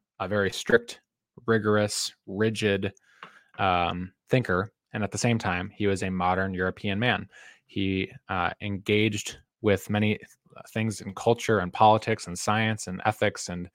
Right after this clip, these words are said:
philosophy. And he was very engaged in those disciplines and wrote a lot about them and basically wanted to apply Christian thinking and, um, wanted to apply his mind to all of these different pursuits.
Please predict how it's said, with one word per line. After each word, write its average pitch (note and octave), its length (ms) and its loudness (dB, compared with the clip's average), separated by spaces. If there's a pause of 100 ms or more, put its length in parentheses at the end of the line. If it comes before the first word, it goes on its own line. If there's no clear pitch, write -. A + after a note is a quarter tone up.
(300)
philosophy. G#2+ 580 2 (540)
And G2+ 280 0
he G#2+ 160 0
was F#2+ 460 0 (100)
very G#2 200 2
engaged G2+ 420 2
in F#2+ 120 -2
those F2+ 180 0
disciplines F#2+ 720 -2 (360)
and F#2+ 220 -6
wrote B2 200 2
a A#2 40 0
lot F2+ 180 2
about F2 300 0
them F#2+ 240 -2
and G2 120 -6
basically G#2 380 -2
wanted F#2+ 280 0
to G2 100 -2
apply F#2+ 520 4 (480)
Christian A#2 380 2
thinking G#2+ 640 -2
and, F#2+ 260 -4 (140)
um, F#2+ 460 -2 (1120)
wanted G#2+ 240 4
to A2 80 4
apply G#2 280 6
his G2+ 140 4
mind G#2 320 2
to A2 160 -4
all G#2 220 4
of G2 80 2
these G2 180 0
different F2+ 320 -6
pursuits. - 580 -6